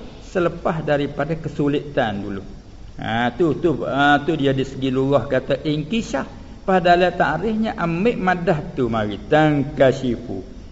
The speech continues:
Ha, memberi dengung kata dulunya tak tahulah.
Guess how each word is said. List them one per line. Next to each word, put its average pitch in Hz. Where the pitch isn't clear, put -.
Ha, 92
memberi 156
dengung 170
kata 170
dulunya 226
tak -
tahulah. 240